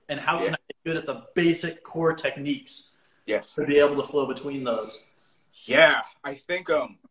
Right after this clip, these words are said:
Speaker 2: you know, as I've, in the, in the earlier stages of, like, me kinda just figuring it out, I definitely identify quickly, like, it's very much about technique,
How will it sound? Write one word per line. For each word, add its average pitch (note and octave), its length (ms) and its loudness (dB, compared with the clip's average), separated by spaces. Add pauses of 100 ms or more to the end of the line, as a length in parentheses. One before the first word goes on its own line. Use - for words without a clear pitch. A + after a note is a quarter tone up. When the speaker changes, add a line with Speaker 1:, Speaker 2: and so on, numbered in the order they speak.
(160)
Speaker 2:
you D3 80 -4
know, D3 180 0
as C#3+ 180 -2
I've, C3+ 260 -2 (440)
in C3+ 140 -6
the, A#2+ 200 -8
in B2+ 60 -12
the A#2 120 -6
earlier B2+ 340 -2
stages A2+ 480 -6
of, G2+ 160 -8 (100)
like, G#2 240 -2
me G#2+ 100 -8
kinda G#2 220 0
just - 240 -8
figuring A#2 300 -2
it F#2 100 0
out, G#2+ 260 6
I G#2 40 -12
definitely B2 480 2
identify G2 480 -4
quickly, F#2+ 400 -12
like, E2+ 260 -12 (160)
it's - 120 -20
very B2 240 2
much A2 200 -6
about F#2+ 300 -6
technique, G#2 600 -8